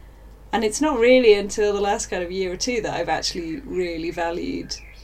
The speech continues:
you know, recorded music as a medium, because, yeah, I am quite obsessed with anything live. And I do spend half my life going out to gigs and events and,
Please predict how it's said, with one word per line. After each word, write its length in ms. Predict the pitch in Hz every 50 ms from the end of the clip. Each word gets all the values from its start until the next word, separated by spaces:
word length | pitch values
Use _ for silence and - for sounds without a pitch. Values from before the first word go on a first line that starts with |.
| - - -
you 100 | - 180
know, 180 | 160 - - - - -
recorded 500 | 185 - - 196 185 170 165 170 - -
music 320 | 180 185 175 170 156 -
as 80 | 160 160
a 60 | 170
medium, 400 | 185 196 196 185 165 156 151 156
because, 260 | 156 - 196 190 190
yeah, 220 | 226 214 180 156 139
I 60 | 160
am 240 | 170 175 175 175 185
quite 220 | - - 165 -
obsessed 440 | - - - - 175 156 143 - -
with 160 | 170 160 147 - - - - - - - - - -
anything 360 | 165 165 160 - 165 170 170
live. 520 | 170 170 170 170 - - 127 147 - - - - - - - - - - 170
And 80 | 180
I 60 | 175
do 200 | 165 - 165 165
spend 380 | 156 - - - 151 143 156 143
half 220 | - - 143 143
my 100 | 160 156
life 260 | 156 156 151 160 156 -
going 280 | - - 151 147 151 135
out 160 | - - -
to 120 | - -
gigs 360 | - 170 156 143 139 - -
and 100 | - -
events 460 | - - 160 151 147 135 135 135 - -
and, 220 | - - 147